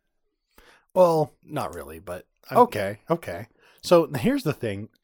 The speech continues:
Speaker 1: <clears throat> Does a sequel really need to stand alone if it is in fact building towards a third?
Speaker 2: No, if it's building towards a third, but I would just, I would look at it as an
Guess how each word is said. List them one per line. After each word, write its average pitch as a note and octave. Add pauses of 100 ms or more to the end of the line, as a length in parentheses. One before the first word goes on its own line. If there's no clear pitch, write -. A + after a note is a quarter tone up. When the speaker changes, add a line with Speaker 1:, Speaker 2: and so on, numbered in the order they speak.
(140)
Speaker 1:
<clears throat> A#2+
Does D3+
a D#3+
sequel F3
really D3
need C3+
to -
stand B2
alone A2+ (480)
if A#2+
it A#2+
is A2+
in G#2+
fact G#2+
building A2
towards C3
a C#3
third? C#3+ (920)
Speaker 2:
No, B2 (220)
if C#3
it's C3+
building E3+
towards D#3+
a D3
third, A#2+ (280)
but A2 (880)
I C#3
would C#3
just, C#3
I D3+
would D3+
look C#3
at C3
it B2
as A#2 (100)
an A2+